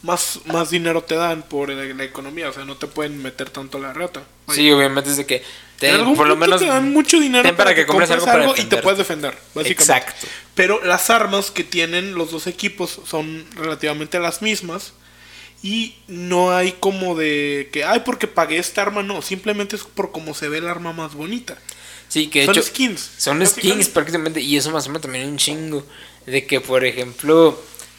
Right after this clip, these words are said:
Speaker 2: gasten tanto dinero por la skin, güey, de un arma que todos tienen acceso. Es la
Speaker 1: Ajá,
Speaker 2: pura
Speaker 1: es la pura
Speaker 2: skin.
Speaker 1: skin, la pura pintura, básicamente. Y yo sé de una persona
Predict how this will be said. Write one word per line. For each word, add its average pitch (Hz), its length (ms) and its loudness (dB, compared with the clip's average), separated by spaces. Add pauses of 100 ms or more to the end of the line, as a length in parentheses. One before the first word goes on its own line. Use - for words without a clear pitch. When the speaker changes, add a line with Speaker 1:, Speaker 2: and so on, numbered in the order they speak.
Speaker 2:
gasten 135 300 2
tanto 170 280 -2
dinero 160 380 0 (600)
por 127 220 -2
la 120 120 -2
skin, 147 380 0
güey, 151 160 4
de 147 80 2
un 135 120 -2
arma 135 260 0
que 139 80 -2
todos 131 260 -2
tienen 135 220 -4
acceso. - 560 2 (100)
Es 127 140 -2
la 143 240 2
Speaker 1:
Ajá, - 100 2
Speaker 2:
pura 170 320 4
Speaker 1:
es 202 180 6
la 254 140 4
pura 269 160 2
Speaker 2:
skin. 165 120 2 (180)
Speaker 1:
skin, 170 100 -6
la 190 100 2
pura 233 200 0
pintura, 220 400 -2
básicamente. 202 580 -6 (340)
Y 175 140 -4
yo 226 320 6 (100)
sé 196 280 0
de 190 80 0
una 196 260 -4
persona 220 480 -4